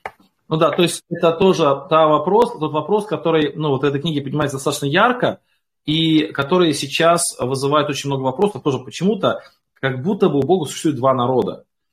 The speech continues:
И вот как будто бы они существуют параллельно. Причём, э, в диспенсионализме вообще есть такая теория, как пауза истории, как, э, когда народ израильский, он там существовал, потом Бог поставил на паузу, потом вопрос, э, на-, начался период церкви,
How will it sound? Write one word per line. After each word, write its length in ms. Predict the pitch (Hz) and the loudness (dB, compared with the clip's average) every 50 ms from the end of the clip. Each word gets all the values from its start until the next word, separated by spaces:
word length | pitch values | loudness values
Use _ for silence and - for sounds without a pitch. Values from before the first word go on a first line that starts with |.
| _ _ _ - | _ _ _ -4
И 420 | 135 139 147 147 139 139 139 143 - | 0 2 4 4 2 2 0 -4 -4
вот 340 | 127 139 135 135 127 - | -2 -2 -2 -2 -6 -12
как 160 | - 135 127 147 | -6 -6 0 0
будто 160 | 185 - 139 | 0 0 2
бы 60 | 139 | 0
они 100 | 147 156 | 0 0
существуют 380 | 135 - 139 - - 151 147 - | -2 -6 -6 -2 -2 -4 -2 0
параллельно. 600 | 135 139 143 151 156 151 135 120 107 95 - _ _ _ _ _ _ _ _ | 2 2 4 4 2 2 2 0 -2 -4 -8 _ _ _ _ _ _ _ _
Причём, 600 | - 131 120 - - 175 170 165 151 139 - 135 135 | -14 -12 -8 -2 0 2 2 2 0 -4 -6 -6 -4
э, 180 | 131 131 127 | -2 -2 -2
в 80 | 120 131 | -2 -4
диспенсионализме 800 | 143 139 - 156 143 143 151 151 156 175 226 262 240 196 160 131 | -6 -6 -6 -6 -6 -4 -2 -2 -2 0 -2 -2 0 0 0 0
вообще 280 | 131 131 - - 175 | 0 0 -2 0 0
есть 100 | 151 135 | -2 -2
такая 200 | - 120 - 127 | -2 -6 -8 -8
теория, 400 | - - 143 147 143 139 127 113 | -6 -4 -2 0 0 2 0 -2
как 220 | 113 - 120 - - | -2 -6 -10 -4 0
пауза 380 | 156 143 135 120 113 107 123 | 2 4 4 4 2 0 -4
истории, 540 | 123 - - - 196 226 247 220 151 120 101 | -6 -6 -2 0 2 2 2 2 2 0 -2
как, 280 | 98 - 107 101 - _ _ _ _ _ _ _ | -2 -6 -10 -10 -10 _ _ _ _ _ _ _
э, 240 | - 104 107 107 104 | -10 -8 -8 -8 -8
когда 340 | - 127 113 120 113 113 - | -10 -8 -6 -4 -4 -4 -4
народ 280 | 127 127 139 143 135 123 | -2 0 0 0 0 -2
израильский, 540 | 110 123 131 147 143 139 135 - - 120 104 | -2 0 2 2 4 4 2 0 -4 -8 -8
он 60 | 107 | -8
там 120 | 101 98 | -8 -10
существовал, 500 | - 123 120 - - 156 190 202 196 170 | -10 -10 -10 -8 -2 2 4 4 4 4
потом 160 | - - 131 | 2 -2 -4
Бог 160 | 131 135 - - | -4 -4 -4 -4
поставил 240 | 123 - - 120 | -8 -6 -4 -4
на 80 | 127 127 | -4 -2
паузу, 340 | - 170 175 170 165 135 - | 2 4 4 4 4 2 0
потом 180 | - 123 120 | -8 -8 -8
вопрос, 440 | 120 - - 120 123 127 120 - - | -8 -6 -8 -8 -6 -8 -10 -10 -8
э, 480 | 127 123 123 123 120 - - 175 123 120 | -6 -4 -4 -4 -4 -6 -12 -16 -14 -10
на-, 200 | 123 123 120 113 | -8 -8 -8 -6
начался 540 | 131 127 - 131 123 - - 123 113 113 117 | -8 -8 -8 -8 -8 -4 -2 -2 0 -2 -2
период 320 | - 123 127 127 123 - | -2 0 0 0 0 2
церкви, 420 | - 214 208 202 - 147 127 - | 2 2 2 2 0 -2 -4 -4